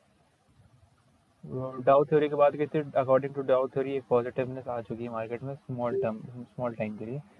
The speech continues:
Long term देखते हैं क्या होता है। अ, Bank Nifty देखो कि Bank Nifty भी डबल bottom बना के ऊपर गया, Bank Nifty का भी सिंपल रहेगा target।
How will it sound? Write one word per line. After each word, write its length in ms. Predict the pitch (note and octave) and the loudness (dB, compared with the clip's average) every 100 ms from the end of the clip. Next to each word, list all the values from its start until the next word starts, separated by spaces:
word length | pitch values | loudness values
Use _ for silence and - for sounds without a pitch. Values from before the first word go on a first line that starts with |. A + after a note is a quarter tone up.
| _ _ _ _ _ | _ _ _ _ _
Long 240 | B2+ B2+ C3 | -2 -2 -4
term 160 | C3+ | -4
देखते 280 | B2+ A#2 - | -4 -4 -4
हैं 100 | A#2 | -4
क्या 100 | G#2+ | -2
होता 240 | G2+ - | -4 -6
है। 60 | A2 G#2+ _ _ _ _ _ - _ _ _ _ _ _ _ _ _ _ _ _ _ - | -12 -14 _ _ _ _ _ -20 _ _ _ _ _ _ _ _ _ _ _ _ _ -8
अ, 160 | C#3 | -6
Bank 220 | C#3+ D#3 D#3+ | 0 2 2
Nifty 200 | D#3 E3 | 0 0
देखो 200 | D#3+ D#3 | 2 0
कि 80 | |
Bank 160 | D#3 D3+ | 0 -2
Nifty 220 | D3+ D#3 | -2 -2
भी 80 | D3 | 2
डबल 220 | C#3 C3+ | 2 2
bottom 240 | C3+ C3+ C3+ | 0 -2 -4
बना 140 | C3+ | -6
के 80 | C3+ | -6
ऊपर 200 | C3 C3+ | -6 -4
गया, 160 | C#3 | -4
Bank 180 | C3+ A#2 | -4 -6
Nifty 280 | A#2+ A#2 B2+ | -10 -8 -4
का 80 | A#2+ | -4
भी 100 | B2 | -6
सिंपल 300 | - A2+ B2 | -12 -6 -4
रहेगा 200 | A#2+ B2 | -2 -4
target। 360 | A#2+ A2+ B2 | -4 -4 -6